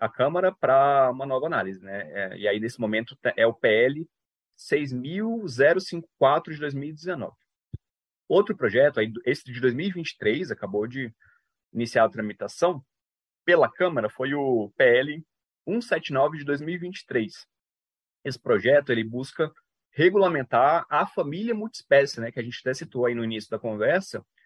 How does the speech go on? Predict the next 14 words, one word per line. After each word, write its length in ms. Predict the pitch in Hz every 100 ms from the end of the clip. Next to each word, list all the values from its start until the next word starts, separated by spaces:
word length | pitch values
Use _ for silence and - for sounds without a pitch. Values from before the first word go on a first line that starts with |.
| _ _ _ _
Ah, 300 | 117 113 110
o 100 | -
projeto 340 | 143 131 135 151
define 280 | 147 143 131
a 40 |
família 300 | 135 117 113
multiespécie 640 | 104 - - 160 165 - -
como 180 | 139 143
uma 160 | 143
comunidade 840 | 139 180 196 170 127 120 151 165 -
formada 400 | 151 135 131 135
por 220 | - 120
seres 300 | - 208 220
humanos 500 | 180 139 165 190 -